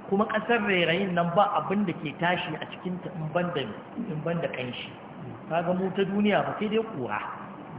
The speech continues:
Rairayin ban da ƙura a cikin ne aljan-, a, a, a duniya. To ta aljanna, rairayin aljanna ƙanshi ke tashi. Maƙa'idu, ga wuraren zama nan na alfarma, liman dunahum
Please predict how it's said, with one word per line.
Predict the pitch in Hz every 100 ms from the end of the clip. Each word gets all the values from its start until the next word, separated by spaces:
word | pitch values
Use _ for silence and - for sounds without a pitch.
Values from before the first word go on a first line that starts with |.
| - - - - - -
Rairayin | 120 151 147 156 202 220
ban | 220 214
da | 190
ƙura | 160 160
a | - -
cikin | - 190
ne | 175
aljan-, | 151 147 139 143
a, | 139
a, | 139 139 139
a |
duniya. | 139 156 160 147 - - - - - - - -
To | 139
ta | -
aljanna, | 226 190 151 151 196 175 143
rairayin | 143 139 160 185
aljanna | 160 135 123 190 226 190 - - -
ƙanshi | - 185 170 196
ke | - 135 -
tashi. | 120 - - - - - - - - - - - 139
Maƙa'idu, | 139 - 214 233 233 214 151 - - - - - - - - - - - - - 131
ga | 156 160
wuraren | 196 226 180 160 175 190 175
zama | 190 190 185
nan | 185 185 185
na | 180
alfarma, | 160 135 151 143 139 139 120 - - - -
liman | 135 151 180 170
dunahum | 190 196 175 160